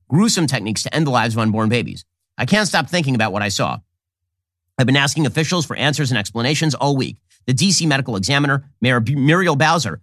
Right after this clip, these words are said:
the Metropolitan Police Department, Washington Surgery Clinic, Curtis May, Curtis Bay Medical Waste Facility, Planned Parenthood Baltimore City Center, the Department of Health and Human Services, but no one will address why a box allegedly containing one hundred and ten pulverized first trimester babies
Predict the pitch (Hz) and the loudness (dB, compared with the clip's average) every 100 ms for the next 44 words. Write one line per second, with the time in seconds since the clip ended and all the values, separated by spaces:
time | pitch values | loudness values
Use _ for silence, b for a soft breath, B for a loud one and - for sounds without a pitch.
0 | _ 151 160 151 180 190 180 147 185 - | _ 0 0 2 2 2 -2 -2 -4 -4
1 | 127 101 67 - _ _ 123 165 170 147 | -2 -4 -4 -12 _ _ 0 2 0 -2
2 | 127 - 170 143 151 143 135 _ _ 202 | -2 0 -2 -2 -2 -2 -4 _ _ 0
3 | 202 131 120 90 - _ _ _ _ _ | 2 0 -2 -4 -10 _ _ _ _ _
4 | 202 196 107 113 139 92 117 135 107 139 | 0 0 0 0 0 0 0 0 -2 -2
5 | 175 147 151 131 127 - 185 151 156 131 | -2 -2 -2 0 0 0 0 2 2 0
6 | 123 135 120 113 131 104 156 147 147 b | 0 -2 0 -2 -4 -4 -2 -2 -2 b
7 | b - - 185 147 139 147 117 123 98 | b -4 0 0 0 -4 -2 -2 -2 0
8 | 160 147 139 139 - _ _ 147 156 202 | -2 -2 -4 -6 -10 _ _ 2 4 4
9 | 233 226 196 170 170 123 123 117 113 143 | 2 0 0 2 0 0 0 2 4 2
10 | - - - 139 190 202 190 175 147 143 | 0 -10 -4 0 0 0 0 0 0 0
11 | 120 117 147 202 185 151 151 104 92 208 | 0 0 2 2 0 0 0 -2 0 0
12 | 170 135 92 - 185 - 156 151 139 117 | 2 -2 -2 -2 -4 0 0 0 -2 -2
13 | 110 92 | -2 -2